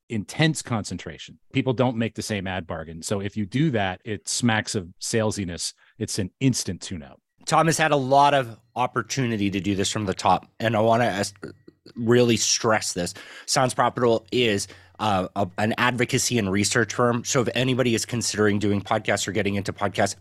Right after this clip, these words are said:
Speaker 2: please seriously reach out. We have time for you. That's what we're structured to do,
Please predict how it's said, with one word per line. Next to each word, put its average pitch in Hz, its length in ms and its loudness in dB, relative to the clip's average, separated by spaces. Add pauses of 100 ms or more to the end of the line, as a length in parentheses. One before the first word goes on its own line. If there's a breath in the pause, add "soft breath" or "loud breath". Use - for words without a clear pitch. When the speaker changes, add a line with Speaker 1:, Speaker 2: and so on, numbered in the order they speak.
Speaker 2:
please - 400 2
seriously 151 460 2
reach 107 240 0
out. 87 160 -2 (100)
We 107 120 0
have 101 180 0
time 104 340 0
for 98 240 -2
you. 80 220 -4
That's 92 240 -4
what 110 140 0
we're 104 100 2
structured 101 640 -2
to 110 100 -4
do, 117 300 2